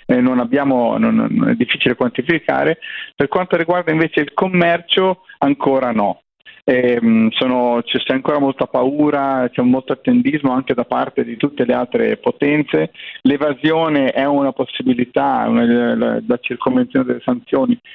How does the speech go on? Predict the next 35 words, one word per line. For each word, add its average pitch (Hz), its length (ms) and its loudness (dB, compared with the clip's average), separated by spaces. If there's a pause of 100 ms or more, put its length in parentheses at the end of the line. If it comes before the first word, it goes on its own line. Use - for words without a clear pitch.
(140)
è - 80 0
una 151 180 0
possibilità, 135 680 -4
però 139 180 0
stiamo 127 240 0
parlando, 123 600 0 (340)
da 135 140 2
un 135 120 4
lato 156 480 -2 (360)
la 135 120 4
Russia 147 300 0
è 127 40 0
un 120 60 -4
paese 127 300 0
troppo 143 380 -2
grosso 131 360 -2
per 123 200 -2
crollare 120 500 0
per 120 160 0
delle 113 200 -2
sanzioni, 113 540 -2 (420)
dall'altro 143 460 0
lato 160 300 0
la 135 100 2
Russia 151 380 0
è 131 40 2
un 123 100 -2
paese 131 360 0
troppo 165 400 -2
grosso 151 400 0
per 135 220 0
essere 131 280 -2
sostenuta 147 540 0
solamente 135 680 0
dall'evasione. 117 640 0